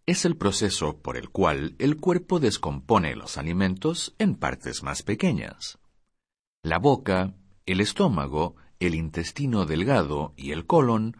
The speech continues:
constituyen el sistema digestivo,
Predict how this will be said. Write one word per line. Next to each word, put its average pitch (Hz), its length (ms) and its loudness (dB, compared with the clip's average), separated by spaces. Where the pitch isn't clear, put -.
constituyen 170 880 0
el 90 360 -2
sistema 80 800 -4
digestivo, 71 960 -6